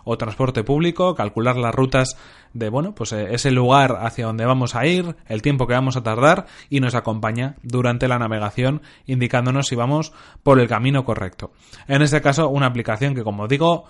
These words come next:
para mí de las fundamentales, de las más útiles, y que en cualquier caso,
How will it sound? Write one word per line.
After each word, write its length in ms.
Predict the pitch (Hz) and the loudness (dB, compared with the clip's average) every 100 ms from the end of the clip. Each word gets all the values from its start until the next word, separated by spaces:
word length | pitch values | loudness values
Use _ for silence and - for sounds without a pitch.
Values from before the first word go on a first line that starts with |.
| - | -16
para 220 | - 107 110 | -8 -4 0
mí 100 | 143 | 2
de 140 | 127 | 2
las 160 | 110 - | 0 -4
fundamentales, 720 | 117 107 107 110 139 160 135 | -8 -6 -6 0 2 2 0
de 80 | 107 | -4
las 160 | 101 | -2
más 200 | 131 131 | -2 0
útiles, 480 | 143 151 156 185 - _ _ _ _ _ _ _ 131 | 0 2 2 2 -2 _ _ _ _ _ _ _ -8
y 100 | 127 | -2
que 80 | |
en 100 | 113 | -2
cualquier 300 | 104 101 123 | -2 -2 -2
caso, 400 | - 123 147 160 | 0 0 2 0